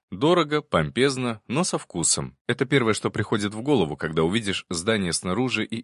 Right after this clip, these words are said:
изнутри. Лучший клуб Раджапура больше походил на огромную трехэтажную виллу, окруженную великолепным парком. Насколько я понял, подобные заведения строились в городе, пока не встал вопрос перенаселения.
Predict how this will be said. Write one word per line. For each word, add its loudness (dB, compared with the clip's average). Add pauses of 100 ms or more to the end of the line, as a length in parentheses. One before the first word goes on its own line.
изнутри. -6 (540)
Лучший 0
клуб 0
Раджапура 2
больше 2
походил 0
на 0
огромную 0
трехэтажную 0
виллу, 0
окруженную 0
великолепным -2
парком. -2 (340)
Насколько 0
я 4
понял, 0
подобные 2
заведения 0
строились -2
в -6
городе, -2
пока -4
не -2
встал -2
вопрос -2
перенаселения. -2